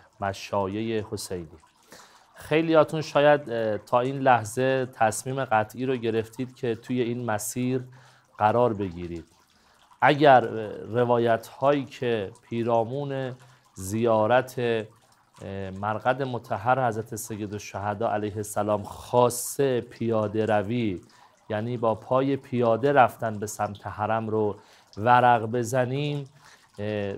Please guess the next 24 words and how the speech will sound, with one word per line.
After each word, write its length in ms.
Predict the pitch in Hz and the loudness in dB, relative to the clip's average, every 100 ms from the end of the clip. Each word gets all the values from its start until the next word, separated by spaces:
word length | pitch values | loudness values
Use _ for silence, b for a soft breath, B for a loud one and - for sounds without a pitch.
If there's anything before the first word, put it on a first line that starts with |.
| - _ | -12 _
کلام 480 | - 113 110 131 139 | -2 0 4 4 4
امام 400 | 127 120 127 131 | 0 0 0 0
باقره 480 | 113 113 110 127 113 | 2 2 4 0 -2
که 160 | - | -6
فرمود: 600 | 107 - 110 104 127 127 - | -6 0 0 0 -6 -6 -2
«اگر 360 | 131 135 120 | 0 4 4
بدانیم 920 | 104 104 151 175 156 139 123 120 107 90 _ b b b b - | 2 0 2 4 6 4 2 -2 -4 -8 _ b b b b -16
چه 600 | - 151 147 139 120 107 - | -2 2 4 4 2 -2 -10
ثواب 840 | - - - 120 117 147 156 135 | -10 -8 2 4 8 8 8 4
و 80 | 135 | -2
فضیلتی 800 | - 120 104 107 107 123 127 113 | 0 0 0 -2 2 0 0 -6
داره 260 | 107 107 | -2 -2
این 260 | 104 104 104 | -4 -6 -8
زیارت، 720 | 92 107 107 98 110 117 - _ b b b b b b | -8 -4 -2 2 2 2 -2 _ b b b b b b
از 200 | 104 101 | -2 -2
شوق 540 | - - 123 127 135 127 | -6 -4 2 4 4 2
زائر 600 | 120 98 110 107 117 113 | -8 -4 -2 0 -2 -2
امام 300 | 104 101 98 | -4 -6 -6
حسین 320 | 98 - 113 104 | -8 -8 -10 -6
جان 260 | 113 117 | -4 -4
می‌دهد.» 440 | 98 92 92 92 - | -4 -6 -6 -6 -4
غفلت 520 | 131 127 - 151 151 | -2 0 4 4 4
نمی‌کنیم. 760 | 151 156 151 151 143 143 135 123 _ _ _ _ _ _ - - | -6 -4 -4 -4 -2 -4 -6 -10 _ _ _ _ _ _ 0 4
اگر 520 | 165 170 170 165 | 6 10 10 10